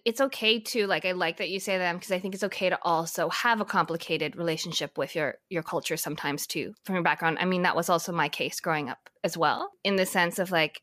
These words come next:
I'm a proud Asian person, but also, like, when I was young,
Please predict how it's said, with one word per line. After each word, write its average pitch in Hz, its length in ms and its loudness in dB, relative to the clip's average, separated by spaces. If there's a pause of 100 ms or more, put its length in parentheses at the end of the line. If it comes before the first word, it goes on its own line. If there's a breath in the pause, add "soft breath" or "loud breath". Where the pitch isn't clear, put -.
(100)
I'm 160 260 -2
a 165 60 0
proud 175 360 2
Asian 175 280 4
person, 175 400 0
but 185 180 2
also, 170 300 2
like, 165 200 2
when 175 140 -2
I 160 120 4
was 165 200 -2
young, 175 420 2